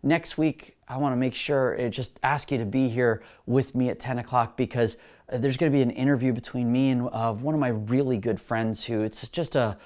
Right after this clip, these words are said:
shoulder-to-shoulder, socially distant interview where you'll get a chance to hear about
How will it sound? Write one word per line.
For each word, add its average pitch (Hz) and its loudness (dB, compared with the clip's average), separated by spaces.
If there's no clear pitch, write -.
shoulder-to-shoulder, 127 2
socially 107 -4
distant - -4
interview 120 0
where 117 2
you'll 123 0
get 196 2
a 151 -4
chance - -4
to 117 -4
hear 113 -2
about 117 -2